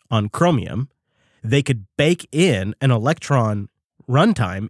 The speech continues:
into the O S. And Electron applications, it would, it would require some modification in the stack, like we talked about. We, we covered that. But it would, re-, you know, it would make Windows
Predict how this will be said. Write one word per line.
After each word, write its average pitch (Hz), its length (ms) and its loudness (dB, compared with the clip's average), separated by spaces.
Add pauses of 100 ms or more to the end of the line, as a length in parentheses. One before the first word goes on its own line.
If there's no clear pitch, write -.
into 165 260 4
the 123 140 2
O 127 140 4
S. - 240 -2
And 139 220 0
Electron 143 400 2
applications, 113 520 -2
it 156 40 2
would, 127 220 -2
it 190 60 4
would 196 100 0
require 214 320 2
some 147 160 0
modification 113 520 0
in 87 40 -6
the - 60 -6
stack, 101 300 -4
like 104 120 -6
we 160 80 -2
talked - 260 -6
about. 110 220 -4 (460)
We, 170 200 0
we 156 100 0
covered 92 300 -4
that. 127 180 -2 (280)
But 202 220 0
it 226 160 2
would, 226 180 -2
re-, 233 60 0 (260)
you 226 120 0
know, 160 100 4
it 233 120 0
would 240 200 2
make 214 240 0
Windows 135 680 2